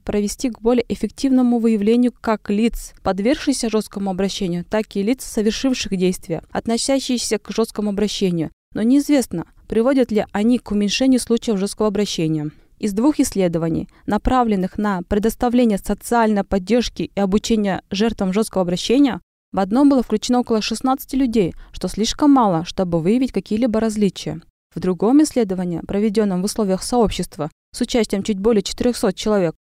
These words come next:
обнаружили, что у людей, участвующих во вмешательстве, была более высокая частота случаев плохого обращения. Неясно, что это значит. Возможно, программа усугубила ситуацию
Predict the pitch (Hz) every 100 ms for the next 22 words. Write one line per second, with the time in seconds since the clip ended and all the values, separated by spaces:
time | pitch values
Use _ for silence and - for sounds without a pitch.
0 | _ - 196 247 277 214 185 160 170 -
1 | 185 185 180 247 262 196 - 226 - 208
2 | - 202 190 190 - 269 294 247 - -
3 | _ _ 165 185 175 214 285 240 208 220
4 | 247 233 - 185 180 180 196 254 262 226
5 | 180 - 196 233 247 233 - 170 160 160
6 | - _ - 226 269 285 262 196 - 247
7 | 285 262 269 190 - - - - 185 214
8 | 233 240 208 196 262 269 214 202 214 226
9 | 254 220 208 190 185 175 -